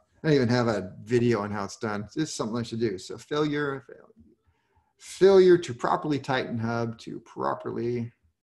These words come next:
tighten, tighten hub,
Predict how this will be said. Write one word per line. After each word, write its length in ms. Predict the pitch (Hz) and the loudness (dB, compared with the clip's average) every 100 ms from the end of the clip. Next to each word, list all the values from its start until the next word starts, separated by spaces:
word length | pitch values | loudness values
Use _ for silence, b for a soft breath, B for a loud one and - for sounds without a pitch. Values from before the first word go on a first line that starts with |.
| _ _ _ _ _ _ _ _ _ _ _ _ _ _ _ _ _ | _ _ _ _ _ _ _ _ _ _ _ _ _ _ _ _ _
tighten, 680 | - 123 120 117 113 113 113 _ _ _ _ _ _ _ _ _ _ _ _ _ _ 101 | -6 -6 -4 -4 -2 -2 -6 _ _ _ _ _ _ _ _ _ _ _ _ _ _ -20
tighten 300 | - 113 - | -14 -12 -12
hub, 440 | 117 139 139 131 | -8 -6 -6 -8